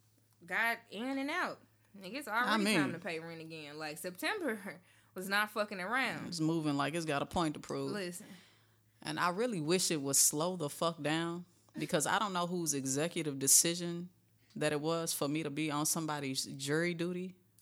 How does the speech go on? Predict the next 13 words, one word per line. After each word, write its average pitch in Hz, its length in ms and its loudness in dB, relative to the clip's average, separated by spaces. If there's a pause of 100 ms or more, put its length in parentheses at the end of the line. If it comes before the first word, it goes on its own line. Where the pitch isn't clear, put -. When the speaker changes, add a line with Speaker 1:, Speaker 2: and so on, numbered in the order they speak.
(160)
Speaker 2:
the 156 80 -2
beginning 165 340 2
of 160 100 0
October, 175 540 0
but 156 140 0
I'm 156 160 2
not 151 180 2
looking 139 260 -4
forward - 300 -6
to - 100 -10
it. - 140 -16 (1300)
Speaker 1:
That 381 300 2
is, 415 120 -2